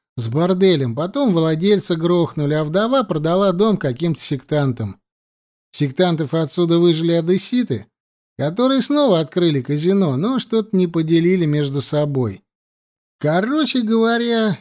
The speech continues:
сейчас здание принадлежит турецкому банку Весткредит, который почему-то торопится от него избавиться».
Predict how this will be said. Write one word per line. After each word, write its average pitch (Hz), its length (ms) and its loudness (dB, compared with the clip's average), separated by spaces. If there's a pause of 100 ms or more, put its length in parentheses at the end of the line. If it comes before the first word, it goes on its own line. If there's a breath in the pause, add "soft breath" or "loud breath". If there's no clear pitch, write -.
(100)
сейчас 214 600 -2
здание 196 560 0
принадлежит 185 1000 2
турецкому 214 720 0
банку 185 460 0
Весткредит, 151 1000 0 (640)
который 220 600 0
почему-то 190 640 0
торопится 175 840 0
от 156 120 -4
него 170 360 2
избавиться». 143 840 -4